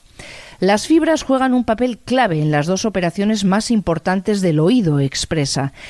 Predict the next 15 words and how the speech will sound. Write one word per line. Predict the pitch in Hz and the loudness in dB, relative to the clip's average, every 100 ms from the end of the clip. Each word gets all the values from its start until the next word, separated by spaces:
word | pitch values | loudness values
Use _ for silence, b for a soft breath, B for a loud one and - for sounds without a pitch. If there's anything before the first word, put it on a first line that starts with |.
| B - | B -4
Este | 185 - 175 | -2 0 0
mecanismo | 160 165 185 226 226 247 - B B | 2 0 2 2 2 0 -2 B B
es | 208 254 | -2 0
el | 269 | 0
que | 269 | -2
se | 226 214 | -2 -2
replica | 190 180 233 226 233 | -2 -2 -2 0 0
en | 202 | 0
el | 175 | -2
tejido | 156 165 - 233 247 226 | -2 -4 0 0 0 0
que | 170 | -2
escucha | 151 - 190 - 202 | -2 -2 -4 -2 -4
que | - 156 | -2 0
han | 147 | 0
fabricado. | 131 156 156 160 175 151 151 | 0 0 0 -2 0 0 0